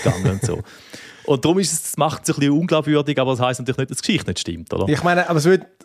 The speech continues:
Speaker 2: es ist, wäre ja natürlich schon nachvollziehbar, weißt, wenn es wirklich so ist, dann logisch hast du einen Groll und bist neidisch, weil der hat es ja auch nicht verdient, oder? Ähm,
Speaker 1: Genau, und,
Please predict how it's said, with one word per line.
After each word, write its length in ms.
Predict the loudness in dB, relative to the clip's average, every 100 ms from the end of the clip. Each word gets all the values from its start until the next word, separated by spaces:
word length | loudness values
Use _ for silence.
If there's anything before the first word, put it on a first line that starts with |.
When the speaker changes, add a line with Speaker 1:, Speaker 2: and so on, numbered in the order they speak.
| _
Speaker 2:
es 240 | -10 -8 -8
ist, 120 | -8
wäre 360 | -2 2 4 6
ja 120 | 6
natürlich 220 | 6 4
schon 120 | 4
nachvollziehbar, 880 | 6 6 6 2 4 4 6 6 4
weißt, 180 | 4 2
wenn 100 | 2
es 60 | 2
wirklich 360 | 2 4 4
so 160 | 6 4
ist, 320 | 6 4 4
dann 180 | 2 4
logisch 280 | 4 4 2
hast 100 | 4
du 60 |
einen 60 | 4
Groll 420 | 6 6 6 6
und 120 | 4
bist 140 | 2 4
neidisch, 400 | 4 4 0 0
weil 140 | 2
der 100 | 2
hat 140 | 2 2
es 80 |
ja 100 | 2
auch 40 | 4
nicht 180 | 2 0
verdient, 360 | 0 2 4
oder? 220 | 2 2 0 -12 -20 -20 -20 -20 _
Ähm, 100 | 2
Speaker 1:
Genau, 380 | 2 4 2 0
und, 320 | 0 0 -2